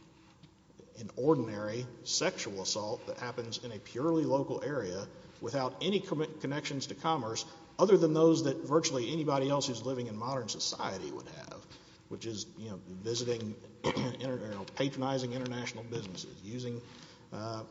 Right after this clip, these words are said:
uh, payment processes through a credit union. So <clears throat> it's true Bond is not a hundred percent on point, Jones is not a hundred percent on point,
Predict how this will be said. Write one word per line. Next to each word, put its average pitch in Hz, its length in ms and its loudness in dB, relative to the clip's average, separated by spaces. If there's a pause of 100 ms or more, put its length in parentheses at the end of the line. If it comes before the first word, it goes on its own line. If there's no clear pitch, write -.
uh, - 40 -10 (320)
payment 131 300 0
processes 120 600 -2
through 110 160 -6
a 101 40 -8
credit 117 420 -4
union. 92 360 -14 (800)
So 131 520 6 (300)
<clears throat> - 1500 -8
it's 117 180 -4
true 180 220 8
Bond 156 460 6
is 151 100 4
not 156 160 4
a 143 60 2
hundred 165 260 0
percent 160 360 -2
on 151 200 -4
point, 165 380 -6
Jones 151 400 0
is 143 100 0
not 151 180 2
a 151 40 0
hundred 165 280 0
percent 147 400 -4
on 135 140 -2
point, 160 300 -2